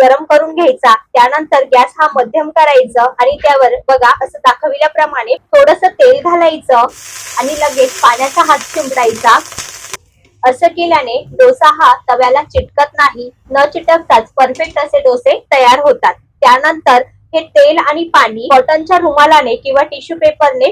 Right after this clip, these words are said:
पुसून घ्यायचं. धिरडे किंवा डोसे तयार करताना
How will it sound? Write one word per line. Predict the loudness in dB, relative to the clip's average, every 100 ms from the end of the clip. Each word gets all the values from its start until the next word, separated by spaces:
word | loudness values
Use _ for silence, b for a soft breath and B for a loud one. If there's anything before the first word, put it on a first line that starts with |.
| -4
पुसून | -16 -10 -8 -4
घ्यायचं. | 0 0 0 0 0
धिरडे | -2 -4 -2 -2
किंवा | 0 0
डोसे | 4 2 0 0
तयार | 2 2
करताना | 0 -4 -2 -2 0